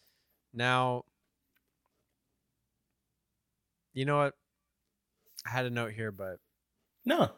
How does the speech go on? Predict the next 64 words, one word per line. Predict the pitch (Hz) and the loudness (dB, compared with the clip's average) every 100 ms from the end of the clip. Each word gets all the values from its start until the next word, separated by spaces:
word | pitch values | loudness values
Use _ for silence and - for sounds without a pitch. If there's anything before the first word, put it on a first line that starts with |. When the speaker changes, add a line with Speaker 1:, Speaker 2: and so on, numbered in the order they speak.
| - | -6
Speaker 1:
I, | 135 131 | -4 6
Speaker 2:
throw | 294 | 8
it | 359 | 10
Speaker 1:
I, | |
Speaker 2:
out. | 349 135 | 10 8
Speaker 1:
I | 170 | 6
don't | 170 | 10
Speaker 2:
Throw | 370 | 10
Speaker 1:
wanna | 370 | 10
Speaker 2:
it | |
at | |
Speaker 1:
open | 349 | 8
Speaker 2:
me. | 117 | 6
Speaker 1:
this | 117 | 2
can, | - 151 | 0 4
I | |
don't | 180 196 | 8 8
wanna | 202 | 8
open | 180 170 165 | 8 6 4
this | 143 | 2
can | - 160 147 127 | 0 0 8 12
Speaker 2:
Ooh. | |
Speaker 1:
of | 147 151 | 12 12
worms. | 147 143 135 113 95 - _ - - - - _ | 12 12 12 12 6 0 _ 8 8 4 -10 _
Speaker 2:
Do | 85 101 | 2 6
Speaker 1:
You're, | 98 85 | 8 6
Speaker 2:
it. | 71 - - | 0 -8 -16
Speaker 1:
you're | 139 127 110 | 2 10 10
Speaker 2:
Throw | 92 | 10
it | 80 | 10
at | 95 104 | 12 12
Speaker 1:
gonna | 85 78 | 10 2
Speaker 2:
me. | 76 - _ | -6 -12 _
Throw | - 107 101 | 8 10 10
it | 85 | 8
at | 90 98 87 | 8 6 6
me. | 78 76 - | 0 -4 -6
Speaker 1:
just | - - | -2 4
Speaker 2:
Throw | 101 104 | 8 8
it | 82 | 8
Speaker 1:
any, | |
Speaker 2:
at | 85 92 85 | 8 8 6
me. | 104 | 0
Speaker 1:
any | 180 196 | 2 2
excuse | 160 - 160 151 - | 2 0 0 0 0
to | - 127 | -2 -4
just | 113 117 - - - _ _ _ _ | -6 -6 -6 -6 -14 _ _ _ _
make | 120 117 | -8 -8
fun | - 110 | -6 -8
of | 98 | -8
me. | 92 90 - - _ _ - | -16 -20 -20 -20 _ _ 0
Uh, | 135 | 0
okay, | 147 | 2
it's, | 113 | 2
Speaker 2:
Ah, | - - 147 135 110 92 | 6 8 8 8 8 6
Speaker 1:
it's | 160 | 8
Speaker 2:
I | 117 | 12
Speaker 1:
not | 147 | 12
Speaker 2:
love | 156 | 12
Speaker 1:
serious. | 147 107 | 12 10
Speaker 2:
making | 160 107 | 8 6
fun | 95 | 4
of | 87 | 4
you. | 78 | 0